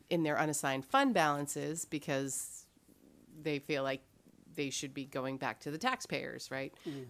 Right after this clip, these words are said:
Speaker 1: Um, you don't wanna be collecting more than you need. Um, and so what the state has said is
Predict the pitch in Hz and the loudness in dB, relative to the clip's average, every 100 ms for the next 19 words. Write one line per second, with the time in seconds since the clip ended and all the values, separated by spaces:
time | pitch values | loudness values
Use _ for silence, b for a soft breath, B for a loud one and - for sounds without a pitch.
0 | - 160 135 139 147 147 139 139 - 151 | 0 0 2 0 2 2 2 -2 -2 0
1 | 143 - 143 139 139 139 135 135 139 160 | 0 0 0 2 2 0 -2 -2 2 4
2 | 156 139 139 - - 147 127 127 120 - | 4 4 -2 -8 -4 -2 -2 -4 -10 -14
3 | _ - - - - 175 156 170 151 147 | _ -20 -6 -6 2 4 6 6 6 4
4 | B B B B _ - - 202 202 180 | B B B B _ -20 2 2 4 2
5 | - 202 175 - 175 156 143 | 4 4 4 4 4 6 0